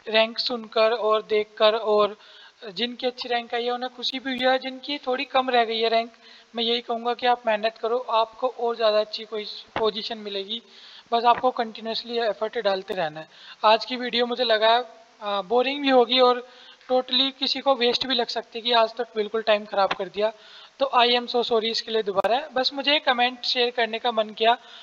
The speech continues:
तो ये मैंने आपके साथ share कर दिए। आज की video में इतनी। मैं दोबारा बता दूं, एएनएम के लिए आज पक्का video हो जाएगी, Evening तक मैं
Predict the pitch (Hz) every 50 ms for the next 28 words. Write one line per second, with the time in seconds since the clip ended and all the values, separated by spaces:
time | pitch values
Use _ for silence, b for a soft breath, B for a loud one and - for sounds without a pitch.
0 | B B B - 247 247 247 233 233 226 220 214 208 - - 214 - 226 226 220
1 | - - 220 214 202 190 - 180 160 147 143 151 151 151 - B B B B B
2 | B B - 220 226 240 - - 269 247 269 269 269 269 254 254 233 - 240 233
3 | 254 269 277 240 214 208 220 220 240 240 240 226 233 214 214 269 302 - - 247
4 | 254 269 269 277 269 269 - 262 247 254 269 285 269 - 233 233 247 247 - -
5 | 262 254 - - 254 240 233 240 226 226 226 208 190 190 185 202 202 233 262 269
6 | B B B B B B B B 269 254 262 262 269 262 262 233 269 254 254 262
7 | 285 302